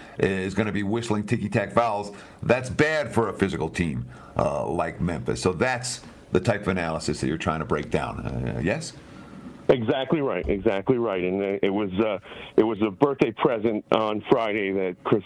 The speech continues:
Speaker 2: Paul doesn't get, uh, Scott Foster. So <laughs> that, you know, that was, that was kinda seen as that. Uh, but yeah, look, what I tell you, it, it, in baseball, you, you, you would love to know who the, uh, home plate umpire is if it, the information,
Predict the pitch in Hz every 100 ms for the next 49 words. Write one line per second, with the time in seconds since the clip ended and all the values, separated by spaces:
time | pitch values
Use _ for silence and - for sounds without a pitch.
0 | - 120 101 95 95 104 95 92 - -
1 | 117 95 101 - 101 92 - 113 90 -
2 | 90 82 - 80 - - - - - -
3 | - 82 104 - - 170 156 135 135 143
4 | 151 123 113 123 113 110 104 - - -
5 | 208 117 101 101 - 107 104 95 127 104
6 | 98 92 98 110 104 - - - 147 269
7 | 277 107 127 110 117 113 101 113 107 110
8 | 113 120 117 113 - - - 143 151 139
9 | 117 156 - 127 107 92 98 95 87 101
10 | 90 98 - - - - 117 101 113 117
11 | 123 110 107 107 101 104 101 98 123 -
12 | 104 98 92 107 98 95 95 107 92 98
13 | 82 87 98 92 95 95 - 90 87